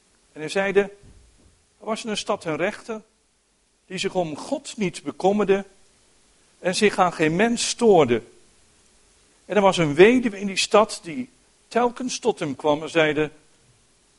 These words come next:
'Verschaf mij recht tegenover mijn tegenpartij.' En een tijd lang wilde hij niet.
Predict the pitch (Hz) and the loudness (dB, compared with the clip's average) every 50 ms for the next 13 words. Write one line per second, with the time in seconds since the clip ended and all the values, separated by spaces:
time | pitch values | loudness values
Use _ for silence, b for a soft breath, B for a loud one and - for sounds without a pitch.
0 | _ _ - - - - 208 185 - - 180 170 180 190 202 202 - - - 208 | _ _ -12 -10 -6 -2 -2 -2 -2 0 0 0 2 0 0 -4 -4 -4 -4 -4
1 | 196 - 208 202 196 196 - 196 185 90 92 - 214 196 - - - - - 156 | -4 -4 -4 -2 -2 -4 -4 -8 -10 -10 -6 -4 -4 -4 -4 -6 -10 -8 -8 -8
2 | - - 143 123 113 - - _ _ _ _ _ _ _ _ _ _ _ _ _ | -4 -2 -2 -2 -2 -6 -10 _ _ _ _ _ _ _ _ _ _ _ _ _
3 | _ _ _ _ _ _ _ _ _ _ _ _ _ - 175 170 165 - - 240 | _ _ _ _ _ _ _ _ _ _ _ _ _ -12 -10 -10 -8 -4 -4 -2
4 | 240 240 240 247 233 226 214 196 185 175 156 135 135 135 135 135 131 131 123 120 | -2 -2 -4 -4 -4 -2 2 2 2 2 2 2 0 0 0 0 -2 -2 -4 -6
5 | - - - | -8 -14 -20